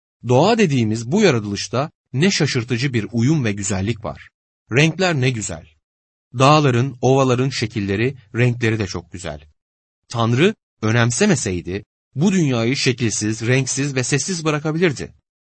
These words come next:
Ama üzerinde oturulsun diye ona bir şekil verdi. Bugünkü çalışma ve incelemeler sadece bu evrende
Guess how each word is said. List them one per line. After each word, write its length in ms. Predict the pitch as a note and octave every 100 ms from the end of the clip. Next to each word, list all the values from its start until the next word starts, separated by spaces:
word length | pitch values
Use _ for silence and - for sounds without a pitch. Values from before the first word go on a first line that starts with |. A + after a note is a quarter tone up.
| _ -
Ama 260 | G#2+ C3 -
üzerinde 420 | A#2+ A2 B2 D3
oturulsun 640 | C#3+ A#2 A#2 D3 D#3 F3+ G#2+
diye 260 | G2 C#3+ - _ _
ona 260 | G#2 A2+ B2
bir 120 | A2+
şekil 400 | - G2 F#2+ F2+
verdi. 400 | D#2 D2 D2 D2+ _ _ _ _ _ -
Bugünkü 420 | C#3+ A3 A3 D#3+
çalışma 540 | B2 A2 G#2 F#2+ F#2 - _ _ _ B2+
ve 100 | E3+
incelemeler 880 | E3+ D#3+ E3 E3 D#3+ D3 A2 - -
sadece 560 | F3 F#3 F3+ C3 B2+
bu 160 | F3+ D3
evrende 560 | B2 A2 F#2 F2+ F#2